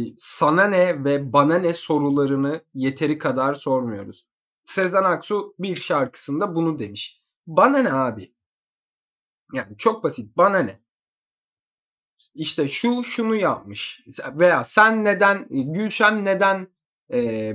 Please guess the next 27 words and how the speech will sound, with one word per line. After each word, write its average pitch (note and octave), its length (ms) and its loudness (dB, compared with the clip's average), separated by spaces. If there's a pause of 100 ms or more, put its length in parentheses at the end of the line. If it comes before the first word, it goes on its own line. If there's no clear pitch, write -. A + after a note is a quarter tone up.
böyle C#3 260 4
giyiniyor? A2 640 -4
Sana B3+ 440 0
ne? D3+ 260 -6 (380)
Yani G#2 320 -10 (800)
bu D3+ 140 -6
çok D4+ 280 -2
basit B3+ 340 -2
iki A#3 280 -4
temel G3+ 320 0
soru. A2 400 -6
Bana B3 200 4
ne, A#3 380 -4
sana F#3+ 420 -2
ne? G2 180 -10 (440)
Ya A2+ 100 -4
Gülşen F#3+ 760 0
böyle G#3+ 220 4
giyindiği G#3 640 -2
için G#3 400 -6 (160)
senin F3 440 -2
toplumuna F#3+ 800 0
bir D#3+ 180 -2
zarar C#3+ 460 4
geliyor B2+ 440 0
mu? D3+ 300 -8 (220)
Gelmiyor. A#2+ 640 0